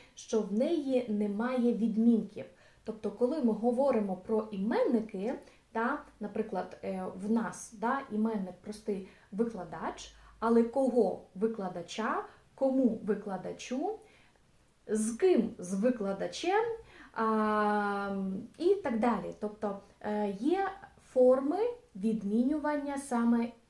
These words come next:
іменників. В іспанській мові таких форм немає. Іменники в нас будуть мати інші форми лише у числі, тобто однина мож-, множина, і в роді,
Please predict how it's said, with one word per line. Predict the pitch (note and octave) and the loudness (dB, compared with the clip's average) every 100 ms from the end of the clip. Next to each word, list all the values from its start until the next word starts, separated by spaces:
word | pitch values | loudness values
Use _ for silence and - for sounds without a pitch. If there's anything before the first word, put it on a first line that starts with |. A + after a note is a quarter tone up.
| _ | _
іменників. | A#3+ A3+ F#3+ E3+ - - - _ _ - - - _ | 4 6 4 -4 -16 -20 -20 _ _ -20 -20 -20 _
В | F#3 A#3 B3+ A#3 | -2 4 4 2
іспанській | G#3 - - C4 E4+ - C4+ | -6 -10 -6 -6 -6 -6 0
мові | A3+ F3+ | 0 0
таких | F3+ G3 - B3 - | -6 -12 -6 -6 -6
форм | - G#3+ G#3+ G3+ | -4 -2 -2 -4
немає. | G3+ G3 F#3 - G3+ A#3 _ _ | -4 -4 -4 -6 -12 -18 _ _
Іменники | A3+ D#4+ F#4+ D4 B3 | 2 4 2 0 0
в | A3+ | 4
нас | A#3+ A#3 | 2 2
будуть | G#3 G3 A3+ G#3+ A3 | -6 -2 0 0 0
мати | A3 A#3 A3 G3+ - - | 2 2 2 -4 -8 -2
інші | A3+ G#3+ G#3 | -2 0 -4
форми | - G#4 A4 C4 B3 - - | 0 2 4 2 0 -8 -2
лише | A#3 B3+ - C#4 A#3+ - _ | 2 2 2 0 0 -4 _
у | B3 G#3+ - - | -2 -2 -6 -4
числі, | G#3+ G#3 - F3 G#3+ E4+ - _ | -2 -2 -10 -10 -8 -8 -14 _
тобто | - - B3+ | -8 0 2
однина | A#3 B3 B3 B3 | 4 4 2 2
мож-, | B3 A#3 | 0 0
множина, | B3 B3 A#3+ A#3+ A#3+ - _ | 0 2 0 0 -6 -18 _
і | F#4+ A4 - | 4 6 6
в | G3 | 0
роді, | A3 A3+ F#3+ G3 G4 | 4 4 2 -2 -4